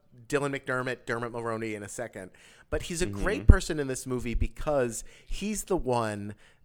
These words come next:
Speaker 1: that beautifully unwinds Sarah Jessica Parker Meredith. And it's that great scene in the bar. I thought that scene was so well done where he
Speaker 2: Mm-hmm.
Speaker 1: just sits her down and he's like,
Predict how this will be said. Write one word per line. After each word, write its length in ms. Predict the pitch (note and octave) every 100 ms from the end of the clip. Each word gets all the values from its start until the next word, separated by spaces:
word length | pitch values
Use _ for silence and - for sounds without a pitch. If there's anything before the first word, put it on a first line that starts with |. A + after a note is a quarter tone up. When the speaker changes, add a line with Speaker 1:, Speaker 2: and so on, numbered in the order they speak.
| -
Speaker 1:
that 360 | A#2+ A#2+ A2
beautifully 640 | B2 C3 D3 D3 C3 A#2 G#2+ -
unwinds 1300 | A#2+ A#2 A2 F#2+ G#2 G#2 G2 F2+ E2+ F2 - - - - - _ -
Sarah 280 | - A#2
Jessica 260 | A2 G#2 F#2
Parker 260 | G2+ F#2+ F#2
Meredith. 640 | A2 G2 F2+ D2+ - - - - -
And 260 | - C#3 C3+ -
it's 220 | D3+ -
that 240 | C#3+ C3+
great 380 | - C3+ E3+ G#3+
scene 320 | - D#3 C#3
in 100 | C3
the 80 | B2
bar. 460 | - G2+ G2 F#2+ F2+
I 100 | D3+
thought 400 | - D#3+ D3 -
that 220 | C3+ C#3+
scene 360 | - C3 A#2 A#2
was 180 | - A2
so 440 | - - - C3+ D3
well 280 | D#3+ E3+ E3+
done 480 | C3+ G#2+ G2+ A2+ - - - _
where 200 | C3+ C3+
he 500 | - - C#3 C3 C3
Speaker 2:
Mm-hmm. 280 | B2+ C#3 C#3 C#3+
Speaker 1:
just 260 | - G3 -
sits 200 | - -
her 120 | D3+
down 360 | B2 B2 C#3 A#2+
and 80 | A2+
he's 200 | A#2+ A#2
like, 320 | A2 G2+